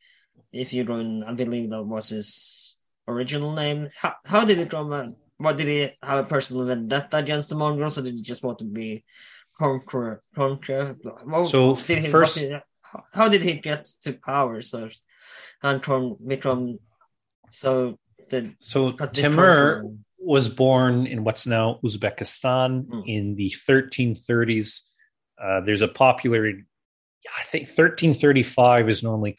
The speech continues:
Speaker 2: called his year of birth, but it's, it, it coincides with the year of the death of the last really powerful Ilhan.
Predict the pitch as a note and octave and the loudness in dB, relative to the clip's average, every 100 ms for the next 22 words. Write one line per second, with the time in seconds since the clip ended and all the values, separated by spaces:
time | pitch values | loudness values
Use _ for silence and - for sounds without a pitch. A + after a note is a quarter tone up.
0 | - G#2+ G#2 F#2+ G2+ G2+ F2+ G2+ F#2+ - | 0 2 2 0 -2 -4 0 2 2 0
1 | G#2 G2 - - _ _ _ _ _ - | -2 -2 -4 -16 _ _ _ _ _ -8
2 | A2 - A#2+ - D3 C#3 B2+ - B2 B2 | -6 -2 -2 4 4 6 2 4 6 4
3 | A2+ G#2+ A2 G2+ A2 A2+ G#2 G2+ G2+ G#2 | 2 0 0 2 4 4 2 -2 -2 -2
4 | - _ _ - F#2+ F#2 F#2+ G#2 G#2 G2+ | -4 _ _ -12 -12 -4 2 4 4 0
5 | - - _ G#2+ G2+ G2 - G2 G2+ G#2 | -4 -14 _ -2 0 0 2 2 2 -2
6 | G2 G2+ G2+ A2+ A#2+ C3 B2 | -4 -2 -2 0 0 0 -4